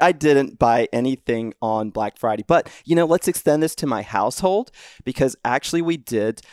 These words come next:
Um, and I did notice, so after you and I traded some notes, we actually picked up, uh,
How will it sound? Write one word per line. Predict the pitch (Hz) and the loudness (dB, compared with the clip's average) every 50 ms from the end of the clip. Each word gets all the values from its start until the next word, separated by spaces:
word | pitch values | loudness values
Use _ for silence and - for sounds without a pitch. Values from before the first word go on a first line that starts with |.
| - _ _ _ - | -20 _ _ _ -2
Um, | 120 120 117 113 - - | 0 0 0 0 -2 -2
and | 143 151 | 0 0
I | 170 | 0
did | 165 - 220 240 214 | 0 -2 -4 -2 0
notice, | 190 156 131 127 160 - | 0 0 0 0 -2 -4
so | - - 135 123 - - | -2 -2 0 0 0 2
after | 120 123 131 - - 135 | 0 0 0 -2 -4 -6
you | 131 | -4
and | 123 120 | -2 -2
I | 113 117 | -4 -4
traded | - - - 123 120 120 113 | -4 -4 -2 -2 -2 -2 -4
some | - - - 107 110 | -6 -6 -6 -4 -4
notes, | 110 110 110 - - - - | -4 -4 -4 -6 -8 -10 -6
we | 127 131 - - | -4 -4 -4 -2
actually | 123 120 123 - - - 143 135 127 127 | -2 -4 -4 -4 -6 -6 -4 -4 -4 -6
picked | - - 147 135 _ _ - | -8 -10 -10 -10 _ _ -2
up, | 123 113 110 - _ _ _ _ _ _ _ _ _ _ - | -2 -2 -2 -4 _ _ _ _ _ _ _ _ _ _ -6
uh, | 113 107 | -6 -6